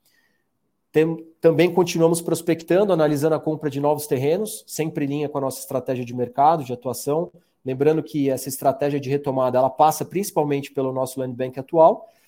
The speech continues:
somado às novas aquisições de terreno que estão em andamentos e as que a gente projeta pro futuro, pra alimentar esses, esses próximos lançamentos.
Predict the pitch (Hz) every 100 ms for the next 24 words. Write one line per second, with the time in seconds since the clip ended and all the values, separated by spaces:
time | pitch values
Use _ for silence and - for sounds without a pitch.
0 | _ - - 190 156 160 185 208 196 160
1 | 156 175 170 170 156 156 - 143 135 -
2 | 127 143 180 175 156 139 - 151 151 147
3 | 143 143 175 208 170 185 180 - _ -
4 | 160 147 139 151 - 156 123 139 143 160
5 | - _ _ _ _ - 170 175 175 147
6 | 143 160 165 165 156 156 147 143 135 139
7 | - - - 123 127 139 - 139 143 147
8 | 131 139 143 135 98 -